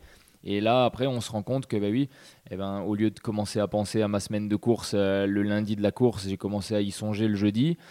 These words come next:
Tous ces petits détails mis bout à bout font que, bah, les fois d'après, on se dit, « Ok, on devient rigoureux, plus rigoureux. »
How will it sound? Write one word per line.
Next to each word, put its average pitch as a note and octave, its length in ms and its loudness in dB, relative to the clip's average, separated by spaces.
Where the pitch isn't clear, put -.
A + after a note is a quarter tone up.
Tous E3 120 -4
ces D#3 140 0
petits C3+ 180 -4
détails C3+ 340 2
mis C3+ 120 2
bout B2 220 2
à A#2 80 6
bout D3+ 220 4
font C#3+ 220 2
que, A#2 220 6
bah, G#2 280 4
les G2+ 120 0
fois A#2 200 0
d'après, G#2 240 0
on B2+ 100 0
se G2+ 60 -2
dit, « G2 100 -4
Ok, G2 140 -4
on G#2 220 -2
devient G2+ 420 -4
rigoureux, G2 440 -2
plus A#2 160 -10
rigoureux. » G2+ 440 0